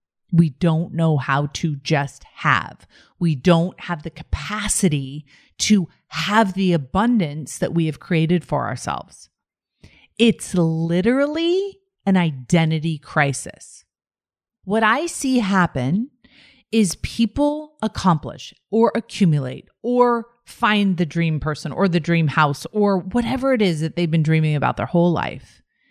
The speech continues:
And then they get there and they feel guilty about it. They feel like an imposter about it. They feel afraid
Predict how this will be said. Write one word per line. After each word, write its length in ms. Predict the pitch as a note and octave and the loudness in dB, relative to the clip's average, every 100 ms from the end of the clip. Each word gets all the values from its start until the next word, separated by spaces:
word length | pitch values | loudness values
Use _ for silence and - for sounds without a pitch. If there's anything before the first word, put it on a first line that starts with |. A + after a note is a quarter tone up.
| _ _ _ _ _ _ - | _ _ _ _ _ _ -4
And 280 | F#3+ F#3 F3+ | 0 2 4
then 200 | G3+ B3 | 2 0
they 160 | C#4 | 0
get 440 | G3+ - A#3+ - - | -4 -2 -4 -2 -2
there 480 | D3 - F3+ A#3 - _ _ _ _ _ _ _ _ | 0 0 -2 -4 -12 _ _ _ _ _ _ _ _
and 160 | F#3 F3 | 0 2
they 100 | E3 | 2
feel 220 | - E3+ | 0 -2
guilty 680 | C#3+ C3+ D#3+ F3+ F3+ - C#3+ | -2 0 2 2 -2 -8 -8
about 340 | - - - - | -8 -14 -16 -20
it. 140 | - _ _ _ _ _ _ _ _ - | -20 _ _ _ _ _ _ _ _ -8
They 100 | D#3+ | -6
feel 280 | - G3 F#3 | -2 0 2
like 220 | E3+ D#3+ | 2 0
an 100 | D3+ | -2
imposter 1120 | C#3+ C3+ - - D3+ C#3+ - - - - - - | -4 -6 -10 0 0 0 -4 -6 -6 -6 -12 0
about 420 | D3+ C#3 A#2+ - | 2 2 0 -2
it. 420 | - - - - _ _ _ _ _ _ _ _ _ - | -10 -20 -20 -20 _ _ _ _ _ _ _ _ _ -2
They 100 | E3 | 0
feel 380 | - F#3 E3 - | 0 0 0 -2
afraid 1000 | D#3 - - - D#3+ E3 D#3+ C#3 C3 D#3+ | -6 -8 -12 -8 -2 2 2 0 -6 -12